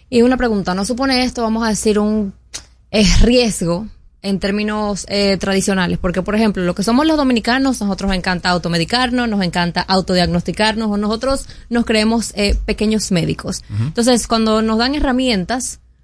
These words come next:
Speaker 1: como estas, el dominicano automáticamente dice, "Oh, pero yo la puedo comprar, yo puedo ver, yo puedo <laughs> resolver yo".
Speaker 2: Bueno, en realidad nosotros lo vendemos a médicos.
Speaker 1: Solamente
Speaker 2: Eh,
Speaker 1: médicos,
Speaker 2: sí, especialistas en la
Speaker 1: certificados.
Speaker 2: materia, sí, porque el, el uso, en realidad una persona invertir tanto dinero tan solo para ver imágenes de sus órganos que no va a entender,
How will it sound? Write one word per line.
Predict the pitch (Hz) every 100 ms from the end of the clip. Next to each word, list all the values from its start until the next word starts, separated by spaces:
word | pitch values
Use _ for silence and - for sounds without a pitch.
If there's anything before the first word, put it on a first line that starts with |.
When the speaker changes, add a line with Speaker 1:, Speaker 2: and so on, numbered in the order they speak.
| _
Speaker 1:
como | - 202 202
estas, | 208 185 190
el | 180
dominicano | 180 180 190 196
automáticamente | 196 196 185 185 185 180
dice, | 180 277
"Oh, |
pero | 254 175
yo | 175
la | 170
puedo | 170
comprar, | 165 165 190 254 277
yo | 196
puedo | 175 165
ver, | 170 226 254
yo | 208
puedo | 175 180 175 185 -
<laughs> | -
resolver | 190 196 185 180
yo". | 214 330 - _ _ _ _ _
Speaker 2:
Bueno, | 107 185 131 123
en |
realidad | 139 139 135 123 127 190
nosotros | 151 147 135 170
lo |
vendemos | 151 135 156
a | 139
médicos. | 110 123 101 85 87 - - - _
Speaker 1:
Solamente | - 226 214 196 185
Speaker 2:
Eh, |
Speaker 1:
médicos, | 170 160 170
Speaker 2:
sí, | 233
especialistas | - 220 160 208 175
en |
la | 147
Speaker 1:
certificados. |
Speaker 2:
materia, | 127 113 104 107
sí, | 170
porque | 165 165 - 131
el, | 120
el | - 113
uso, | 127 - 190 147 - _
en | 131
realidad | 131 120 120
una | 175
persona | 170 170 170
invertir | 165 147 135 151
tanto | 151 147
dinero | 151 135 139 135
tan | 120
solo | 123 123 123
para | 117 101
ver | 107 127
imágenes | 113 113 131 123
de | 123
sus | 110 127
órganos | 120 127 -
que | 110
no | 131
va | 131
a |
entender, | 120 123 98 117